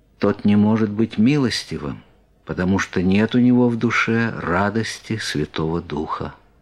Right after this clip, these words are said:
Если милостивый Господь своими страданиями дал нам на землю Духа Святого от Отца, дал нам тело своё и кровь,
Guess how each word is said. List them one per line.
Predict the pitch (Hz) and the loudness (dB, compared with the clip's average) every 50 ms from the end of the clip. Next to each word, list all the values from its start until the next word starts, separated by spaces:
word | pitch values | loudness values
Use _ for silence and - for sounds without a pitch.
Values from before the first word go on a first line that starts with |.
| _ _ _ _ _ _ _ _ _ _ _ _ _ _ _ _ _ _ _ _ _ _ _ _ _ _ _ _ _ _ _ _ _ _ _ - | _ _ _ _ _ _ _ _ _ _ _ _ _ _ _ _ _ _ _ _ _ _ _ _ _ _ _ _ _ _ _ _ _ _ _ -6
Если | 80 85 92 110 143 151 147 - - 127 127 127 | -2 0 2 4 4 4 2 2 2 2 4 4
милостивый | 123 131 147 160 160 147 139 127 - - - 120 110 113 110 | 4 4 4 4 4 2 2 0 -2 -2 -2 0 2 2 2
Господь | 101 110 110 110 - - - - 131 139 147 135 - - | 2 2 0 0 -2 -6 -6 -2 0 0 0 0 -2 -6
своими | - - 101 98 107 117 127 131 127 120 | -10 -4 -2 0 2 2 2 2 2 2
страданиями | 107 - - - 110 107 110 110 110 120 120 113 104 92 85 80 73 73 71 67 62 65 65 64 - - _ _ _ _ _ _ _ _ _ _ _ _ _ _ - | 0 -2 -4 -2 -2 0 0 0 0 0 0 0 0 -2 -2 -4 -4 -6 -6 -8 -10 -10 -12 -14 -18 -20 _ _ _ _ _ _ _ _ _ _ _ _ _ _ -10
дал | 73 73 87 107 120 127 127 | -6 -2 0 0 2 2 4
нам | 123 113 110 110 | 4 4 4 4
на | 107 107 104 | 4 2 2
землю | 98 92 107 123 127 120 113 98 92 85 | 0 0 0 2 2 2 2 2 0 -2
Духа | 78 80 80 107 139 151 143 - 143 | -4 -2 0 2 2 2 0 -2 -4
Святого | - - - 98 104 104 - - 101 98 92 80 73 67 69 76 90 - _ _ _ | -4 -4 -4 -4 -4 -4 -2 -2 -2 -2 -2 -2 -4 -8 -10 -12 -16 -18 _ _ _
от | - 101 - - | -6 -6 -4 -4
Отца, | 98 90 - - - - - - 80 76 - - - - _ _ _ _ _ _ _ _ _ _ _ _ _ _ _ - | -4 -6 -6 -10 -14 -10 -6 -6 -6 -6 -6 -10 -14 -18 _ _ _ _ _ _ _ _ _ _ _ _ _ _ _ -10
дал | 80 82 87 120 127 131 | -4 -2 0 2 4 4
нам | 135 135 131 131 123 | 4 4 4 4 2
тело | - - - 123 139 151 151 147 139 | 0 -2 0 2 4 4 4 2 2
своё | 127 - - 123 123 120 120 113 104 | 0 -2 -2 0 2 4 4 4 4
и | 95 92 | 2 2
кровь, | 87 - - - 107 123 139 139 117 - - | 0 -4 -4 -4 -2 0 0 0 -2 -4 -8